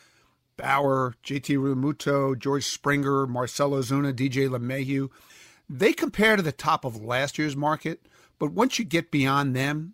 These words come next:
I don't think you have the star power. So, like, all of this is converging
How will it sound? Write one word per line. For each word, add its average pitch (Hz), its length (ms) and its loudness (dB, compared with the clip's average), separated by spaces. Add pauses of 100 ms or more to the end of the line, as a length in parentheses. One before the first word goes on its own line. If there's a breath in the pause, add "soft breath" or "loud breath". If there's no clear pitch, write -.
I 123 140 -10
don't 131 160 -6
think 135 240 -8
you 120 80 -6
have 117 160 -6
the 113 80 -12
star 127 320 -2
power. 135 400 0 (260 loud breath)
So, - 220 0 (200)
like, 180 200 -4 (100)
all 277 300 4
of 151 140 2
this 170 220 4
is 147 120 -2
converging 123 720 -2